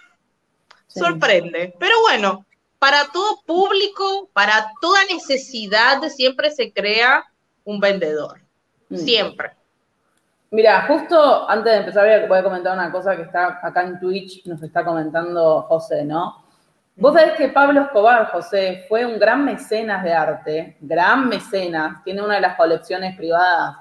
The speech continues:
Speaker 1: no sé si la sigue teniendo, pero la familia tenía una colección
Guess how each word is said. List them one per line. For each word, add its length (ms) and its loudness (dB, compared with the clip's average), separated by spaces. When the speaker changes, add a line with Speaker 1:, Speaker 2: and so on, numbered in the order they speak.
Speaker 1:
no 180 -12
sé 80 -2
si 100 0
la 140 2
sigue 180 -8
teniendo, 480 -4
pero 160 -4
la 140 -2
familia 360 0
tenía 140 -4
una 160 -4
colección 460 -4